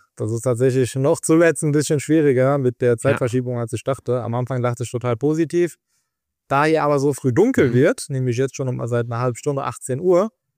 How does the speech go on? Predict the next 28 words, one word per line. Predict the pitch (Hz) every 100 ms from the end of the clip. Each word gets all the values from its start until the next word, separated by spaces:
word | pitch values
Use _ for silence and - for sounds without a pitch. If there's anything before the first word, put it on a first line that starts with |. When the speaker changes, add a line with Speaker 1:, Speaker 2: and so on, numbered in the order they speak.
| _ -
Speaker 1:
ist | 135
der | 139
Biorhythmus, | 117 165 185 127 131 151 135
also | 123 123
die | 127
innere | 143 127
Uhr, | 131 160 135
etwas | 120 117
verschoben. | 127 113 165 170 139
Das | 117
heißt, | 131 127
ich | 113
werd | 127
abends | 117 139 139 101
Speaker 2:
Mhm. |
Speaker 1:
viel | 123 180
früher | - 147 135
müde | 143 202 165
als | 131 123
in | 131
Deutschland. | 127 135 156
Also | 131
ich | 120
gehe | 139
schon | 131 127
um | 117
zehn | 143 131
schlafen, | - 156 170 160 190